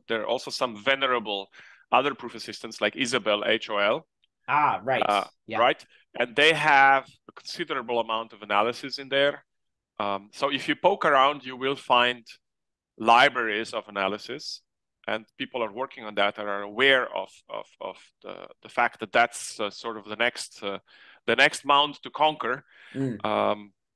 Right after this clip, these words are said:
Speaker 1: but you're, I think, yes. So you're just, you're completely right. You're observing,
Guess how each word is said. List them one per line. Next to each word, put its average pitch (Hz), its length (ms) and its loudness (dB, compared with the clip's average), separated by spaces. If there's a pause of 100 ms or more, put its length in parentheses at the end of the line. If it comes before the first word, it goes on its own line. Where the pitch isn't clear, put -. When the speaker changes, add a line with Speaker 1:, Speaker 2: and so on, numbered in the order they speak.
(160)
Speaker 1:
but 131 140 -4
you're, 156 160 4
I 131 100 6
think, 165 220 -4
yes. 135 300 2
So 127 300 -8
you're 127 200 -6
just, 139 320 -2
you're 127 220 -6
completely 143 360 -12
right. 127 240 2
You're 120 140 -6
observing, 135 560 0